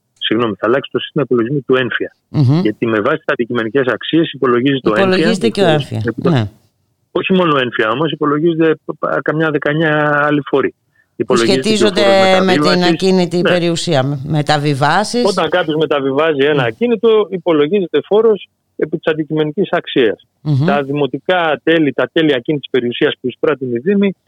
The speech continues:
Speaker 1: υπολογίζονται με τις, ε, αντικειμενικές αξίες. Οι φόροι γονικής παροχής, κληρονομιών και τα λοιπά, επίσης με, υπολογίζονται με αντικειμενικές αξίες, έτσι. Ένα σωρό πράγματα.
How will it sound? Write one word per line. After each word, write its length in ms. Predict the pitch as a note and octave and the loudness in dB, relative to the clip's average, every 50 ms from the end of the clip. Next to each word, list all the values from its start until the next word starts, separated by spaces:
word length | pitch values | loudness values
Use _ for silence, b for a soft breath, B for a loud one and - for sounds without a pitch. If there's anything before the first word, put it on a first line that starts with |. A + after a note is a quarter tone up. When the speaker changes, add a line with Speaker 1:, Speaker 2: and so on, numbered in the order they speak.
| _ _ _ _ | _ _ _ _
Speaker 1:
υπολογίζονται 920 | - D3 C#3 E3 D#3+ D3+ D3 C#3+ C#3 D#3+ E3 E3+ D#3+ D3+ E3+ E3 E3 E3 - | -14 -4 0 0 2 2 2 2 2 2 0 0 0 0 0 0 0 -2 -4
με 200 | E3 D3+ C#3 C#3 - | -4 -4 -4 -4 -2
τις, 220 | - C#3 B2+ B2 - | -4 -6 -6 -4 -2
ε, 220 | - B2+ B2+ C3+ - | -2 0 0 -2 -2
αντικειμενικές 800 | - C3 B2 B2+ B2+ - - B2+ B2 B2 B2 - - C#3+ C3 B2+ | -4 -4 -4 -4 -6 -6 -6 -4 -4 -4 -4 -2 -2 -2 0 -2
αξίες. 600 | - C3 - - - - C3 A2 F#2 - - - - _ _ _ _ B B B B _ _ _ _ | -4 -4 -4 -2 0 0 0 0 0 -2 -6 -10 -12 _ _ _ _ B B B B _ _ _ _
Οι 280 | - C#3+ D#3 D#3+ D#3+ D#3 - | 0 2 4 4 4 2 2
φόροι 260 | - F3 F3 E3+ E3 D#3+ | 0 0 2 2 2 2
γονικής 440 | D3+ D#3 D#3+ E3 D#3+ - - E3 - - | 2 2 2 0 0 0 -2 -2 -2 -2
παροχής, 460 | E3 D#3 D#3 D#3 C#3 - E3 D3+ - | -2 0 0 -2 0 -2 -2 -2 -2
κληρονομιών 540 | - D#3 D3+ D3 D3+ D3 D3 D3+ D#3+ D3+ C#3+ | 0 0 0 0 0 0 0 0 0 0 0
και 100 | D3+ C3+ | -2 -2
τα 120 | - D3+ | 0 -2
λοιπά, 260 | D3+ F3 F3+ G#3+ G#3 F#3+ | -2 -2 -2 0 0 0
επίσης 540 | E3 D3 - G3+ F3+ - G3 F#3 D#3+ - - | -2 -2 -2 -4 -2 -2 -2 -2 -4 -4 -6
με, 480 | F3+ F3+ F3 E3+ E3 E3 E3 E3 D#3+ D#3+ D#3 | -4 -2 -2 0 -2 -2 -2 -2 -2 -4 -2
υπολογίζονται 420 | D#3 E3 D#3 D#3 E3+ D#3+ D#3+ D#3+ | 0 0 2 2 2 0 0 -2
με 60 | D#3 D#3 | -2 -2
αντικειμενικές 680 | D3+ D#3 C#3 E3 D#3+ D#3+ D3+ - - - - D#3 C#3 - | -2 -2 0 0 0 0 0 -2 -4 -2 -2 -2 -2 -2
αξίες, 400 | D3+ C3+ - - - C3+ A2 - | -4 -6 -4 -2 0 0 0 0
έτσι. 220 | - D#3 - - - | -2 -2 -2 -4 -2
Ένα 200 | - F#3+ F#3+ F3 | 0 0 0 0
σωρό 220 | - - D#3+ D#3+ D3+ | 0 0 0 0 0
πράγματα. 560 | F3 E3 D#3+ C#3+ C3+ A#2 G#2 G2+ F#2+ F2+ | 0 0 0 0 -2 -2 -2 -2 -4 -4